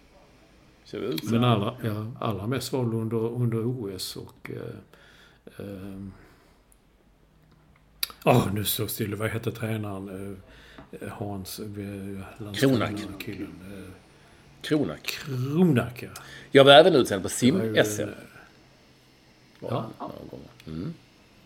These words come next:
Speaker 1: I Uppsala.
Speaker 2: Men det var ju, det var ju en fröjd och, alltså, man behövde inte tänka så mycket när man hade med Kronak att göra. Det var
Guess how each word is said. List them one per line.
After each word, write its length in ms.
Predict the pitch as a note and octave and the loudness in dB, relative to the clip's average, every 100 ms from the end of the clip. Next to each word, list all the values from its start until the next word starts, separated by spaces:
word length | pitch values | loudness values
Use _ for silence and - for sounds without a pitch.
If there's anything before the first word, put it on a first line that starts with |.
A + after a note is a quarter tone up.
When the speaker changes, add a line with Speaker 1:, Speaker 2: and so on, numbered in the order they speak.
| - - - - - - - | -20 -20 -20 -20 -20 -20 -12
Speaker 1:
I 140 | - | -4
Uppsala. 420 | A2 - - - - | -4 -4 -4 -2 0
Speaker 2:
Men 100 | A2+ | 0
det 60 | |
var 100 | G#2+ | 0
ju, 120 | G#2 | -2
det 120 | G2 A2+ | -2 -2
var 120 | G#2 | -2
ju 120 | G#2+ | -2
en 80 | A2 | -4
fröjd 460 | - D3 G#2 G2 | -2 0 0 -2
och, 340 | G2+ G#2 A2 A2 | -4 -6 -6 -6
alltså, 240 | A2 B2 | -6 -4
man 180 | A2+ G2+ | -4 -4
behövde 220 | G#2+ G#2+ | -6 -4
inte 160 | B2+ A#2+ | -4 -4
tänka 440 | B2 C#3 B2+ A2+ | -2 -2 -2 -6
så 100 | G2+ | -2
mycket 360 | A#2+ B2+ B2+ A2 | -2 -2 -4 -4
när 200 | G#2+ G#2 | -6 -6
man 240 | G#2+ G#2+ | -8 -6
hade 200 | A2+ A#2 | -2 -2
med 140 | A2 G#2+ | -4 -2
Kronak 340 | C3 A2+ G2 | -2 -2 -4
att 60 | G2 | -6
göra. 300 | A2 A#2+ A2+ | -4 -2 -4
Det 80 | |
var 100 | G#2+ | -6